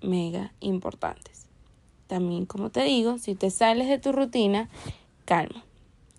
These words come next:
está bien, no te autoflageles,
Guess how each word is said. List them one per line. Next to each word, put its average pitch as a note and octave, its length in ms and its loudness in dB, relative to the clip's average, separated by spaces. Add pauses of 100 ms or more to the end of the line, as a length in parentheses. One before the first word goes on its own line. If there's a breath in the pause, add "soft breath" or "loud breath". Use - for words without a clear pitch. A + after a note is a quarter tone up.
(160)
está F#3+ 320 -8
bien, F#3+ 460 0
no G3 280 0
te G#3 100 0
autoflageles, G3 1200 -2